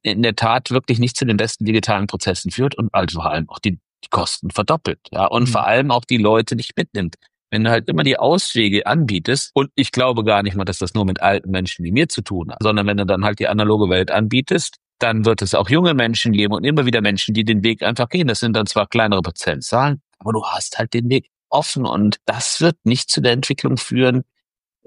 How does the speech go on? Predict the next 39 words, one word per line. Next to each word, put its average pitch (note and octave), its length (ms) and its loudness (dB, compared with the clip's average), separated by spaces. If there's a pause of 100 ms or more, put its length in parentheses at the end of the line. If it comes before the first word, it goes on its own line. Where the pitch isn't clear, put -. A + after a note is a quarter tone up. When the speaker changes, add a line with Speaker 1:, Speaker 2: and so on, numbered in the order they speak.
Speaker 1:
die A2 340 2
wir C3+ 80 4
uns B2 160 0
eigentlich A#2 400 0
wünschen. C3 320 2
Und G2 160 2
das G2+ 160 -2
ist - 200 -4
natürlich C#3 380 2
auch G#2+ 100 4
mit A#2 160 -2
so - 80 0
einer A#2 120 0
politischen, D#3 720 0
und G#2+ 160 2
ich G#2+ 140 -2
hatte B2+ 160 0
das A2+ 100 -2
ja F2+ 80 2
eingangs A2 440 0
gesagt, A2 320 -2
mit B2+ 120 -4
so - 80 -2
einer G#2+ 100 2
politischen B2 800 0
Sicht C3 420 0 (140)
hat - 200 -2
das - 200 -2
zu - 120 -2
tun, B2+ 420 2 (320)
dass B2 340 -2
linke F#2+ 380 4
und D3+ 200 2
rechte F2+ 340 0
Spektren - 1000 -2 (760)
Digitalisierung G2+ 640 2
als - 180 -2
Gefahr A#3+ 300 0
sehen. D#2+ 300 -2